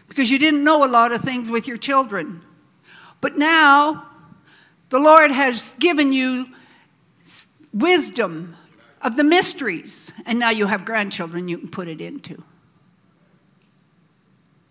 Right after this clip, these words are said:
It's a great opportunity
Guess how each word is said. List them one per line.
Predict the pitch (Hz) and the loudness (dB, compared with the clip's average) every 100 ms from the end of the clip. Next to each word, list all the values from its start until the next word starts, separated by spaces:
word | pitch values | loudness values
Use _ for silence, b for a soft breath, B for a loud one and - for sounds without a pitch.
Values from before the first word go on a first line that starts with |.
| _ _ _ _ _ _ _ _ _ _ _ | _ _ _ _ _ _ _ _ _ _ _
It's | - | -18
a | 175 | -8
great | 220 277 302 | 2 4 6
opportunity | 302 294 277 294 311 285 214 190 165 - | 4 2 -2 -2 0 -2 -2 -6 -8 -14